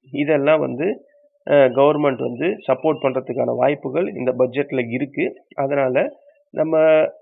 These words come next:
பி-, <clears throat> பி எஸ் சி சம்பந்தமான பேங்க் செக்டர்ஸை ஃபோக்கஸ் பண்ணலாம்.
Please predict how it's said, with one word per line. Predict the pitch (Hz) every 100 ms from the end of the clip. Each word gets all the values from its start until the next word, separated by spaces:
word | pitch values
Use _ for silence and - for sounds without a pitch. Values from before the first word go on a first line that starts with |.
| _ _ _ _ - 151
பி-, | 170 180 175 _ -
<clears throat> | 147 147 127 - -
பி | 175 175
எஸ் | 170
சி | 160
சம்பந்தமான | 147 147 147 143 143 147 139 123
பேங்க் | 143 143
செக்டர்ஸை | - 127 135 127 143
ஃபோக்கஸ் | 131 127 131 -
பண்ணலாம். | 123 123 156